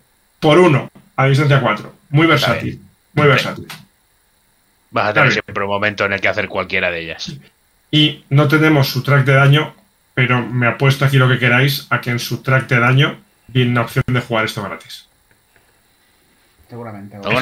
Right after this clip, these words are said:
Speaker 3: bueno.
Speaker 2: opción, sí, la de activa, ¿no? De
Speaker 1: Porque
Speaker 2: que
Speaker 1: este no va a ser un personaje que haga mucho daño. Va a tener
Speaker 2: Claro.
Speaker 1: truquillos en el track de daño y una
Speaker 2: Los
Speaker 1: va a ser la
Speaker 2: Ewoks.
Speaker 1: típica de jugar una acción gratis.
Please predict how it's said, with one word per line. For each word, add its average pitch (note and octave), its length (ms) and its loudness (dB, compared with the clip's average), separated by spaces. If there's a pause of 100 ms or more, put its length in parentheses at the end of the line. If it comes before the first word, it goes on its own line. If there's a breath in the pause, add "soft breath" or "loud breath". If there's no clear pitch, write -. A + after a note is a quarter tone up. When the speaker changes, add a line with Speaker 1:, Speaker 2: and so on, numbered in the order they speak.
Speaker 3:
bueno. - 20 -
Speaker 2:
opción, A#2+ 400 0
sí, C3+ 180 0
la G#2+ 140 0
de G#2 60 2
activa, G2 440 -2
¿no? C3 220 -4
De E3 60 -2
Speaker 1:
Porque C#3 200 2
Speaker 2:
que - 20 2
Speaker 1:
este D#3+ 160 2
no F3+ 100 6
va E3 60 6
a - 40 0
ser D3+ 140 4
un C#3+ 80 6
personaje C#3+ 500 2
que C#3 60 2
haga B2+ 140 4
mucho A#2+ 280 -2
daño. G#2 260 -6 (160)
Va B2 60 -4
a - 40 -6
tener C3+ 260 2
Speaker 2:
Claro. C3 120 -2
Speaker 1:
truquillos C3 460 2
en B2+ 60 2
el B2 120 0
track B2+ 160 0
de B2+ 80 2
daño D#3+ 360 2
y C3+ 100 2
una C3+ 140 4
Speaker 2:
Los C3 80 4
Speaker 1:
va - 40 2
a - 20 2
ser C#3 100 -4
la D3 80 4
Speaker 2:
Ewoks. C#3+ 140 2
Speaker 1:
típica D3+ 280 4
de C#3 120 4
jugar C3+ 300 2
una C3+ 120 4
acción C3 220 -4
gratis. A2+ 460 -10